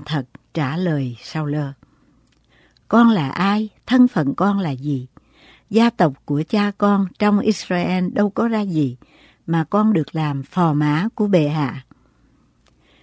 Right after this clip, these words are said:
Tuy Saul tính toán như vậy, nhưng đến lúc phải gả Merab cho David, thì ông lại gả cho một người khác. Saul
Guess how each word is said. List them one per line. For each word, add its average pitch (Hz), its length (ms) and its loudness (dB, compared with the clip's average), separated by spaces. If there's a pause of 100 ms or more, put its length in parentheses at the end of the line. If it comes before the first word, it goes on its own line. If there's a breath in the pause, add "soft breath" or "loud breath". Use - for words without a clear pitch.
(440)
Tuy 220 300 8
Saul 214 340 2 (300)
tính 240 340 10
toán 220 320 4
như 214 140 8
vậy, 151 280 -2 (160)
nhưng 190 280 2
đến 185 180 2
lúc 247 220 6 (420 soft breath)
phải 170 360 -2
gả 139 280 -2
Merab 208 560 4
cho 175 200 0
David, 170 280 0 (580 soft breath)
thì 180 180 4
ông 220 220 6
lại 147 240 2
gả 143 320 -2 (320)
cho 190 120 2
một 165 240 0
người 139 220 0
khác. 160 380 -8 (1120)
Saul 233 340 4